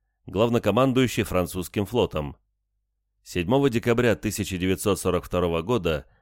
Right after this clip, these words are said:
перед самым началом операции «Факел», высадка десанта англичан и американцев в Алжире и Марокко, Дарлан прибыл в Алжир.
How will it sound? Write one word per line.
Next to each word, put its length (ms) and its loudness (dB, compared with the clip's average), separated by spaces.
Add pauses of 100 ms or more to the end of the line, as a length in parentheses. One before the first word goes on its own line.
(260)
перед 260 -2
самым 320 2
началом 460 2
операции 560 0
«Факел», 580 -2 (320)
высадка 500 -2
десанта 480 0
англичан 580 -2 (260)
и 80 -6
американцев 880 0
в 100 -4
Алжире 460 2
и 20 -2
Марокко, 560 -2 (480)
Дарлан 640 0 (500)
прибыл 380 0
в 80 0
Алжир. 420 0